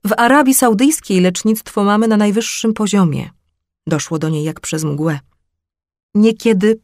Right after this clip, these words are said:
po chemioterapii pacjentom nawet nie wypadają włosy",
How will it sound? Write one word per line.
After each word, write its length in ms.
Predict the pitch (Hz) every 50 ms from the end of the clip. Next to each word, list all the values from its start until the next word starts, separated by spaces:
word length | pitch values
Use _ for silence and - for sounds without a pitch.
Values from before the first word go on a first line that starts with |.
| _ _
po 140 | - 143
chemioterapii 800 | 147 - - 160 170 175 175 180 185 175 175 170 175 175 - 202
pacjentom 600 | - 196 185 180 - 196 196 214 214 220 220 190
nawet 320 | 196 208 220 226 226 220
nie 100 | - 226
wypadają 560 | 220 226 220 214 202 175 170 185 196 202 208 196
włosy", 600 | 202 208 233 240 220 214 - - - - 180